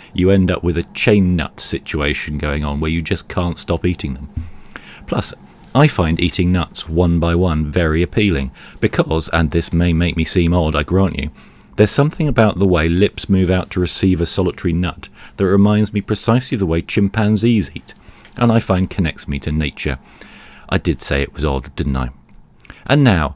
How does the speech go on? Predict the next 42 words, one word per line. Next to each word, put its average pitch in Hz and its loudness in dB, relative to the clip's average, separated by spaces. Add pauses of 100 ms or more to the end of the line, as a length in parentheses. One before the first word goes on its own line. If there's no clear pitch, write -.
how 110 2
did 110 0
I 107 4
get - -4
from 82 -2
Rule 110 6
Britannia 78 -2
over 71 -4
to 82 0
nuts, 78 -2
apart - -6
from 65 -6
being 69 0
nuts, - -6
of 67 -10
course? 67 -6 (920)
Ah 131 4
yes, - -4
right, 95 0 (140)
now. 80 0 (140)
Last 135 4
week 73 -2
I 101 4
had 82 0
a 82 -2
go 78 0
at - -4
Rule 82 4
Britannia 80 2
for - -2
a - 2
variety 117 4
of 67 -2
reasons, 73 -4 (500)
and 110 4
I 156 6
got 98 0
feedback - -2
from 90 0
not 151 0
one, 107 2 (300)
but - -4